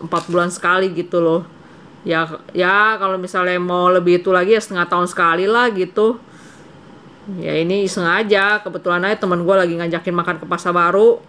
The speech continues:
sekalian gua bawa jem. Siapa tahu ada toko jem yang buka, ganti baterai, banyak yang mati soalnya jem gue. Eh, iseng-iseng keliling-keliling malah beli beginian.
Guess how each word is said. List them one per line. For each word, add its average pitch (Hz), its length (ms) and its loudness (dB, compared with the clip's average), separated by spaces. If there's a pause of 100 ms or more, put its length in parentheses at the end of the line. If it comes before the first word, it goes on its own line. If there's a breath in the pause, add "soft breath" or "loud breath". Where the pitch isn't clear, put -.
sekalian 175 600 -2
gua 175 80 4
bawa 170 360 0
jem. 220 360 -2 (380 loud breath)
Siapa - 240 -8
tahu 196 240 0
ada 175 80 -4
toko 175 240 -2
jem 175 240 -4
yang 175 240 -2
buka, 220 560 0
ganti 180 320 0
baterai, 180 480 0
banyak 180 240 -4
yang 175 160 -6
mati 185 320 -4
soalnya 180 320 0
jem 175 160 -2
gue. 185 180 4 (580 loud breath)
Eh, 359 340 0 (100)
iseng-iseng 202 720 -4 (160)
keliling-keliling 202 640 0
malah 190 240 0
beli 175 240 2
beginian. 170 800 0